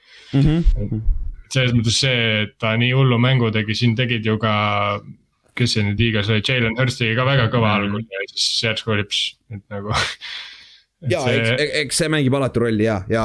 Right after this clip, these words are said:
Speaker 1: kui sa, no ma paneks ka raha, kui, kui sa pead praegu raha panema kellegi peale, ma paneks ka Fitzpatricku peale, aga Fitzpatrick on näidanud oma karjääri jooksul täpselt sedasama, mis sa ütlesid, Ott, vaata. Kui tal on see hea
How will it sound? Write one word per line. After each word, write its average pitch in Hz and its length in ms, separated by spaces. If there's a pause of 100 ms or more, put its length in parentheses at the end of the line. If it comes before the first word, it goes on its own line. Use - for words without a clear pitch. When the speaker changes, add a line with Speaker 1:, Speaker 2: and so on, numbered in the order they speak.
Speaker 1:
kui 117 120
sa, 123 120 (160)
no 135 140
ma 139 240
paneks 139 240
ka 143 80
raha, 131 220
kui, 113 120 (100)
kui 127 100
sa 127 60
pead 113 140
praegu 131 240
raha 123 220
panema 113 360
kellegi 104 260
peale, 104 180
ma 107 100
paneks 107 140
ka 113 80
Fitzpatricku 110 500
peale, 104 220
aga 107 380 (360)
Fitzpatrick 120 520
on 113 100
näidanud 117 500
oma 104 280
karjääri 117 420
jooksul 104 320
täpselt - 320
sedasama, 107 260
mis 101 140
sa 110 80
ütlesid, 95 260
Ott, 90 220
vaata. 87 300 (280)
Kui 127 120
tal 147 100
on 151 120
see 139 120
hea 143 80